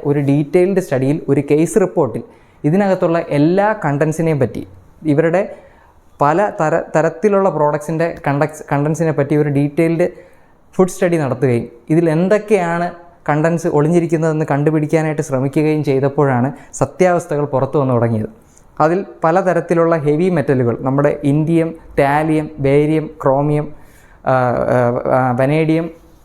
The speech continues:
മെർക്കുറി തുടങ്ങിയ പലതരത്തിലുള്ള മാരക ഹെവി മെറ്റലുകൾ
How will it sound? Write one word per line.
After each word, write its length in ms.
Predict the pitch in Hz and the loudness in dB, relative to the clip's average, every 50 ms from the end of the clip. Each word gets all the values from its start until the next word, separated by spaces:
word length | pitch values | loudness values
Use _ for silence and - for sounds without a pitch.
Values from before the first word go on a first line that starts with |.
| _ _ _ _ _ _ _ _ _ _ _ - 147 | _ _ _ _ _ _ _ _ _ _ _ -2 0
മെർക്കുറി 440 | 147 147 - 185 180 185 190 - - | 0 0 2 2 2 2 2 0 0
തുടങ്ങിയ 420 | 147 139 147 160 170 180 185 190 - - - - - - | 0 2 2 0 0 -2 -4 -4 -6 -10 -18 -14 -2 0
പലതരത്തിലുള്ള 760 | 151 160 175 196 202 202 170 156 170 160 - 180 175 170 170 | 0 2 2 0 -2 -2 -2 -2 -2 -2 -2 0 0 2 0
മാരക 420 | 160 147 143 143 147 151 156 160 156 | 0 0 0 0 0 0 0 0 0
ഹെവി 340 | 139 143 135 131 151 160 160 | 0 0 0 0 0 0 0
മെറ്റലുകൾ 500 | 156 147 - 135 135 131 131 143 147 | 0 -2 -2 -2 -2 -2 -2 -4 -6